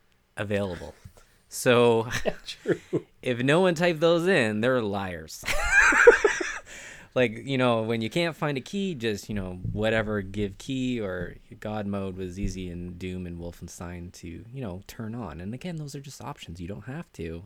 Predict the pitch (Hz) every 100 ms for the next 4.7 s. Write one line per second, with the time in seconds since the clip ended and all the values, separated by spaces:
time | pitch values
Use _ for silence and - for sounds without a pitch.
0 | - 85 87 98 101 90 107 98 104 101
1 | 92 131 95 69 71 _ _ _ _ _
2 | _ _ - 87 85 - 160 - 127 123
3 | - 135 120 - 107 104 104 98 95 92
4 | - - - 98 - - -